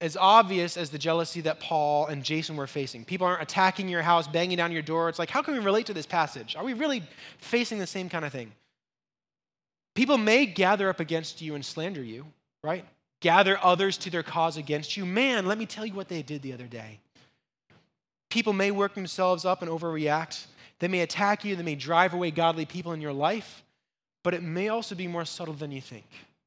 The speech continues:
Maybe one of the greatest challenges you face in wanting to read your Bible or in wanting to pray more often might be that, that, that you may not have the strength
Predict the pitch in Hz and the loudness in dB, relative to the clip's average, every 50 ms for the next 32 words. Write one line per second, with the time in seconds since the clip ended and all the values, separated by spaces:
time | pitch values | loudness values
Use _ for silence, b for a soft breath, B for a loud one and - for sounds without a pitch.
0 | _ _ _ _ _ _ _ _ _ _ _ _ _ _ _ _ _ _ _ _ | _ _ _ _ _ _ _ _ _ _ _ _ _ _ _ _ _ _ _ _
1 | _ _ _ _ _ _ _ _ _ _ _ _ _ _ _ _ - 175 214 269 | _ _ _ _ _ _ _ _ _ _ _ _ _ _ _ _ -6 -4 -2 0
2 | 254 247 247 233 196 170 139 131 160 175 196 226 208 - - - - 180 175 175 | 0 2 2 0 0 -4 -4 -4 -4 -2 -2 -2 -4 -4 -6 -6 -4 -2 -2 -2
3 | 175 170 156 151 135 135 160 156 - - - 170 165 151 143 - - 147 139 139 | -2 -4 -6 -8 -8 -8 -10 -10 -12 -10 -6 -4 -4 -4 -4 -6 -10 -12 -10 -6
4 | 143 151 160 170 175 160 - 156 139 139 143 147 156 185 160 135 131 120 123 113 | -4 -4 -4 -4 -4 -8 -10 -10 -8 -8 -8 -6 -6 -8 -6 -4 -4 -6 -6 -8
5 | 123 131 156 165 - _ _ _ _ _ _ _ _ _ _ _ _ _ _ _ | -10 -12 -14 -14 -20 _ _ _ _ _ _ _ _ _ _ _ _ _ _ _
6 | _ _ - 170 170 170 165 165 170 185 196 190 202 190 175 170 - - - - | _ _ -2 0 0 2 4 4 4 4 4 2 -4 -6 -6 -8 -8 -10 -6 -2
7 | 196 190 196 196 190 180 180 160 151 139 131 123 - - 127 123 143 151 - _ | -2 0 0 -2 -2 -2 -4 -4 -4 -6 -8 -10 -14 -16 -16 -16 -16 -18 -20 _
8 | _ _ _ _ _ _ _ _ _ _ _ _ - 156 170 185 233 277 240 180 | _ _ _ _ _ _ _ _ _ _ _ _ -10 -4 0 0 0 0 -2 -6
9 | - 190 190 196 175 160 147 156 - 151 165 160 - - 160 147 165 170 220 247 | -8 -6 -6 -2 0 -2 -2 -2 -4 -10 -10 -10 -8 -8 -8 -8 -6 -6 -6 -4
10 | 254 277 277 269 247 240 220 - - 196 196 196 180 165 151 - - - - - | -4 -4 -2 0 0 0 -2 -2 -2 -2 -2 -2 -2 -6 -8 -8 -8 -8 -10 -8
11 | 196 214 208 160 123 123 - - - - | -8 -6 -6 -6 -8 -10 -16 -20 -20 -20